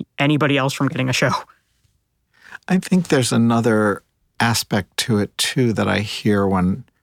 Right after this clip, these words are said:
Speaker 2: Portia talks about your assistants and the way you work in rehearsal. And it,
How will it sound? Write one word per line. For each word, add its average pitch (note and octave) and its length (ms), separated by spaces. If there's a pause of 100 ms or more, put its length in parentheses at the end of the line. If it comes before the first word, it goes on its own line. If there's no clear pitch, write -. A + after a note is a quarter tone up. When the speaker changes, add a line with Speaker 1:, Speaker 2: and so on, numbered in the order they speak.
(140)
Speaker 2:
Portia - 380
talks - 420
about F#2 640 (440)
your F#2+ 420
assistants G2+ 880
and F2+ 120
the F2+ 80
way G2 160
you G2 160
work F#2 260
in G2+ 120
rehearsal. G2+ 880 (100)
And G#2 200
it, - 180